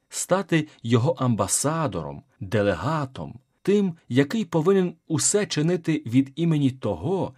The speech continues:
який його вислав. І по-третє, це той, хто приймає таке завдання Спасителя,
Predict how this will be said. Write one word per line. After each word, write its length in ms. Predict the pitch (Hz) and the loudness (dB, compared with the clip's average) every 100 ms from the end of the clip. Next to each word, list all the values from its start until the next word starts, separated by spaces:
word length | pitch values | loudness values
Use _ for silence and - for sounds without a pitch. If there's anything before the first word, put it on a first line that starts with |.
| - | -6
який 500 | 101 104 - 190 131 | -2 -2 -2 -2 2
його 300 | 127 117 131 | 2 2 -2
вислав. 680 | 113 90 78 - 82 71 - _ _ _ _ - | -2 -4 -4 -6 -8 -14 -20 _ _ _ _ -12
І 80 | 98 | -10
по-третє, 800 | - 80 - 131 131 - - _ _ - | -8 -8 -4 -4 -4 -12 -18 _ _ -4
це 180 | 170 | -2
той, 200 | 165 240 | 0 -2
хто 300 | 214 - 180 | -6 -4 -4
приймає 760 | 170 131 131 117 113 180 151 101 | -4 0 2 4 2 0 -2 -2
таке 360 | 92 98 123 107 | -2 -4 -2 -2
завдання 800 | 101 85 90 113 156 135 131 | -2 -4 -4 -4 -2 0 0
Спасителя, 1040 | 123 - 123 117 - 101 76 76 71 67 | -2 -2 -4 -4 -2 -4 -6 -10 -10 -14